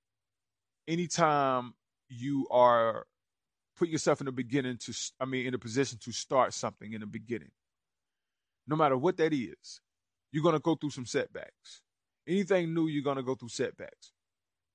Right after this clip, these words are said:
because you're going into it and you're learning. And it's just like in life when babies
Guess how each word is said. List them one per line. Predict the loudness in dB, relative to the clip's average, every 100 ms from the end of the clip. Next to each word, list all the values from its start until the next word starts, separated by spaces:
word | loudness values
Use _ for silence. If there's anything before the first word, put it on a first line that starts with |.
| _ _ _ _
because | -2 0 0
you're | 2
going | 2 2
into | -2 -2 -2 -2
it | -4 _ _
and | -6
you're | -4
learning. | -2 0 0 -2 -8 _ _ _ _ _ _ -8
And | -4 -2 -2 -4 -6 -12 _ _ _ _ _ 0
it's | 2 2
just | 2 4
like | 4 2 -2 _ _ _ _ _ -4
in | -2 4
life | 4 4 -2 -12 -20 _ _ _
when | -8 -6 0
babies | 2 4 2 -2 -6 -10 -14